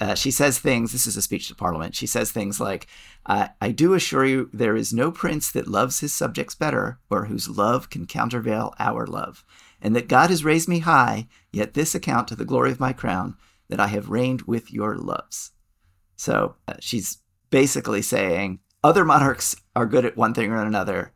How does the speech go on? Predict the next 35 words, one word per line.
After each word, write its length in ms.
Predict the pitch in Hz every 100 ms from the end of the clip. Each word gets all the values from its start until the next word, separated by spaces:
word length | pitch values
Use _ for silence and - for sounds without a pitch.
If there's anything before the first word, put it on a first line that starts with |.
| _ -
I'm 200 | 117 127
good 160 | 120 101
at 100 | 98
love," 340 | 98 - -
right? 160 | 104 98
That's 220 | 120 -
the 100 | 110
thing 220 | - 104
that 100 | 101
I 120 | 95 95
do 200 | 98 92
well. 420 | 85 - - - _ -
So 180 | - 131
you 180 | 127
can 140 | - 135
see 280 | - 160 143
that 180 | 135
the 220 | - 113 - _ -
pelican, 680 | - 127 127 120 120 117 - _
you 100 | -
know, 160 | 120 120 -
it's 140 | 131
sort 140 | 131
of 60 | 123
a 40 |
natural, 400 | 131 180 185 - -
right? 300 | 101 - -
For 120 | 107
her, 380 | 113 110 107 - -
it's 240 | 113 -
a, 160 | - 113 110 -
a 100 | -
great 380 | 120 131 123 147
figure 380 | - 160 123 123
for 480 | - - 117 107